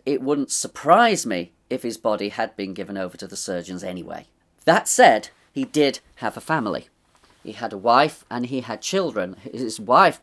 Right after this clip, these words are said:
petitioned three times for a, a reprieve, for him not to be executed, but that was overturned. The judge said the law must run its course, which it did.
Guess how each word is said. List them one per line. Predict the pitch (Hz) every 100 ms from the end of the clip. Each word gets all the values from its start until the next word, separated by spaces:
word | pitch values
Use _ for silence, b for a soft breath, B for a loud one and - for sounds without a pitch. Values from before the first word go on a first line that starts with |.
| -
petitioned | 147 185 165 147 120
three | - 170 165
times | - 147 170 107 92 - b b
for | - - - 127 120 117 117 -
a, | 120 117
a | 117
reprieve, | 110 - 120 101 76 - _ _
for | - 107 104
him | 110 107
not | 123 117 -
to | -
be | 95 104 101 - _ -
executed, | 151 - 107 - 85 - 80 -
but | 117 101
that | -
was | 107 98
overturned. | 90 95 - 131 98 90 - _ -
The | 98
judge | - 90 -
said | - 82 -
the | 92 90 92
law | 95 95
must | 95 95 -
run | 101 90
its | 87
course, | - 175 85 -
which | - -
it | - -
did. | 170 -